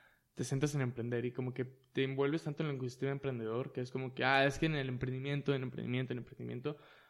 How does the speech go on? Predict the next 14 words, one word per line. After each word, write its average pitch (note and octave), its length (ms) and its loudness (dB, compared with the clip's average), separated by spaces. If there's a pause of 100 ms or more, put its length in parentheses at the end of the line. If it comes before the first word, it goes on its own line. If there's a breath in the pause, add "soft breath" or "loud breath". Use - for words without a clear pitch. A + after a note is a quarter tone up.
pero C#3 140 2
al C3+ 40 0
final D#3 280 0
cada E3 180 4
uno D#3+ 220 2
está D3 240 -2
en C#3+ 100 -2
su D3 100 -4
carrera C3 380 2
a B2+ 60 2
su B2 100 -2
propio A#2+ 260 -6
tiempo, C3 540 -2
este, A#2 720 -4